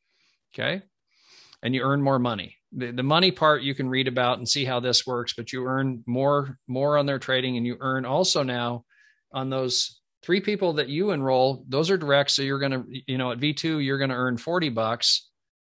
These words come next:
On the people that they enroll, you're gonna earn an additional ten dollars. This is on the indirects,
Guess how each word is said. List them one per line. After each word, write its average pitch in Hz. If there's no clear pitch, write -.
On 135
the 123
people 147
that 120
they 165
enroll, 123
you're 123
gonna 131
earn 123
an 120
additional 120
ten 135
dollars. 101
This 123
is 123
on 123
the 120
indirects, 120